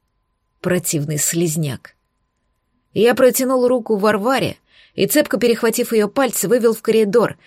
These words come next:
где остановил у стены и притянул к себе. Обнял сильно, отчаянно. Я не мог успокоиться, не мог остановить дрожь и бурлящую в венах кровь.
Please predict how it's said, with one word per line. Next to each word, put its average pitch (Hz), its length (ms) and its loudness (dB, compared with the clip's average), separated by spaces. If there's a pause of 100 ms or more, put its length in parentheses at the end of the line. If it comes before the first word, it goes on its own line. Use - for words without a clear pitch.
(200)
где 185 180 4
остановил 202 460 0
у 185 40 2
стены 202 360 -2
и - 160 -8
притянул 214 500 -2
к - 60 -8
себе. 156 420 -4 (720)
Обнял 254 340 2
сильно, 202 380 -2
отчаянно. 147 640 -4 (580)
Я 220 160 0
не 254 80 0
мог 254 160 0
успокоиться, - 720 -4 (420)
не 196 120 2
мог 240 160 2
остановить 233 500 0
дрожь 208 480 2
и 220 80 0
бурлящую 196 560 2
в 165 40 0
венах 185 300 -2
кровь. - 480 -10